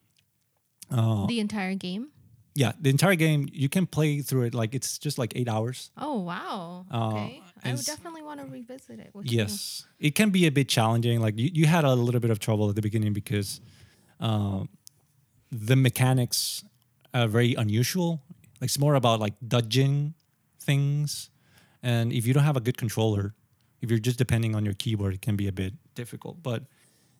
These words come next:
Speaker 1: definitely make an investment on that game. It's, it's really gonna pay off. And, uh, there are so many other games that, I don't know, it's, it's,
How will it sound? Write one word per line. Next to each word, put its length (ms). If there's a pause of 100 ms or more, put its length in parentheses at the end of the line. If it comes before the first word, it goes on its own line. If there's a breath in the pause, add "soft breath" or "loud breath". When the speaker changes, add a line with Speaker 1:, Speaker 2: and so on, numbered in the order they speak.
(120)
Speaker 1:
definitely 680
make 240
an 80
investment 380
on 80
that 100
game. 220
It's, 240
it's 220
really 200
gonna 140
pay 160
off. 280
And, 440
uh, 260 (440)
there 160
are 60
so 120
many 180
other 140
games 320
that, 260 (1000 soft breath)
I 60
don't 80
know, 120
it's, 160
it's, 280